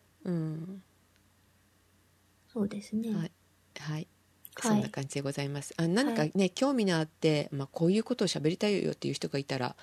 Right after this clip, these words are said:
Speaker 2: うん。
Speaker 1: 入っていただけるとね、いいかなと思ったりもしてますので。
Speaker 2: そうね。まあ、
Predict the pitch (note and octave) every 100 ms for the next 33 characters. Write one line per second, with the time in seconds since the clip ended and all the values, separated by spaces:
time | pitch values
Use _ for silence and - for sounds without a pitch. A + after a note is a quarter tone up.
0 | - - A#3+ A3+ G#3+ D#3 - C3 - C3
1 | D#3 F3+ F3 E3+ - C#3 C3+ - B2+ C3+
2 | C3 C3 C#3 B3+ G#3+ - G#3 C#3 - D#4
3 | C#4+ G#3+